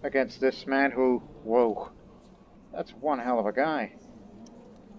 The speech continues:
He's their hero. But I could defeat him. So his name is, uh, Sekor's the title, right?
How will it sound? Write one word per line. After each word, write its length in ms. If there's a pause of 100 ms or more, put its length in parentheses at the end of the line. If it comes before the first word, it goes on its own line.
(720)
He's 280
their 280
hero. 520 (1800)
But 280 (120)
I 140
could 240
defeat 400
him. 240 (3500)
So 220
his 200
name 340
is, 200 (160)
uh, 280 (600)
Sekor's 580
the 60
title, 400
right? 200